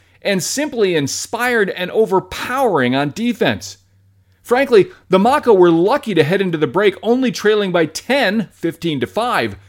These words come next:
But in the second half, despite the impressive amount of moisture falling from the sky, it was just clearly not a good night for the fish.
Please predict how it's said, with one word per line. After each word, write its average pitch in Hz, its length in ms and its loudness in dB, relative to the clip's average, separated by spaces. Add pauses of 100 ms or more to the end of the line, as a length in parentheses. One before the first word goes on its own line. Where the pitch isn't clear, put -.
(460)
But 202 140 4
in 240 100 2
the 214 100 2
second 277 440 -4
half, 190 400 -4 (420)
despite 233 480 0
the 202 160 -2
impressive 220 580 -2
amount 165 260 0
of 135 120 -4
moisture 165 560 0
falling 196 340 2
from 165 160 -6
the 143 80 0
sky, 214 520 -2 (480)
it 233 140 -4
was 208 200 -2
just 262 340 -8
clearly 285 400 0
not 226 420 0
a 202 60 0
good 175 300 2
night 226 440 0
for - 180 -8
the 254 100 -4
fish. - 640 -2